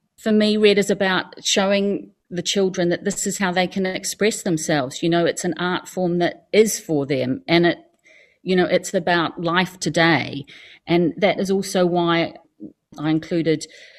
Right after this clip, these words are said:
things that they are faced with, so that they have a, a way into it and see it's not something that happens,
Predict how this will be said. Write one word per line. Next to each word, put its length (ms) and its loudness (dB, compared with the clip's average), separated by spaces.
things 280 4
that 140 -6
they 160 4
are 60 2
faced 500 -2
with, 460 -4
so 180 -4
that 180 0
they 260 2
have 280 -4
a, 260 0
a 100 2
way 500 2
into 400 2
it 200 -4
and 160 4
see 220 4
it's 180 0
not 260 0
something 380 0
that 140 -2
happens, 760 -2